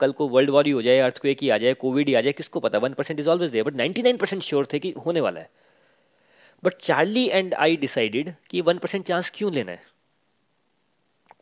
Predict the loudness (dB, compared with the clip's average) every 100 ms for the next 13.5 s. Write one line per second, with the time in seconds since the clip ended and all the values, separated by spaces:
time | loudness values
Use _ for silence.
0 | -20 -20 _ _ _ _ _ _ _ _
1 | _ _ _ _ _ _ _ _ _ _
2 | _ _ _ _ -6 -6 0 0 2 0
3 | 0 -2 -2 -2 -6 -8 -6 -4 0 0
4 | 0 -2 -6 -10 -8 -8 -8 -20 -20 _
5 | _ _ -8 0 2 2 0 0 -2 -2
6 | -2 -4 -12 -4 -4 -6 _ _ _ _
7 | _ -12 -4 2 2 2 -4 -6 -14 _
8 | _ _ _ _ -10 0 2 2 0 -6
9 | -6 -8 -12 -4 -4 -4 -8 -10 -8 -6
10 | -6 -8 _ -20 -20 _ -8 -4 -2 -2
11 | -2 0 0 0 0 0 -2 -20 _ _
12 | -8 -4 2 2 2 0 0 0 -2 -2
13 | -4 -4 -2 0